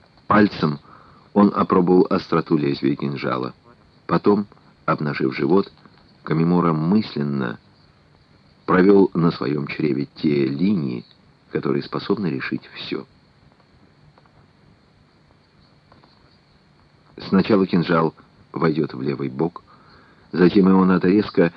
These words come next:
перебросить вправо, примерно на пять сантиметров ниже пупка. Где-то именно здесь затаилась его душа, Хара. Но это еще не все. Решительным движением по вертикали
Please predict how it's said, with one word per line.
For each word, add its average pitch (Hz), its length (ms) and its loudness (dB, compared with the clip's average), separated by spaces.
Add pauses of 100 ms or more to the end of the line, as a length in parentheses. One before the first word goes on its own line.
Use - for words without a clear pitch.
(300)
перебросить 98 760 6
вправо, 92 840 0 (340)
примерно 85 420 0
на 80 240 -2
пять - 160 -8
сантиметров 69 640 -8
ниже 62 240 -8
пупка. - 480 -10 (1400)
Где-то 85 320 2
именно 90 520 0
здесь 90 500 -2 (180)
затаилась 69 680 -2
его 62 240 -8
душа, - 440 -8 (220)
Хара. - 480 -4 (1500)
Но 101 160 6
это 104 140 8
еще 101 200 4
не 95 100 6
все. 73 260 2 (800)
Решительным 117 640 8
движением 104 580 6
по 98 120 4
вертикали 92 760 2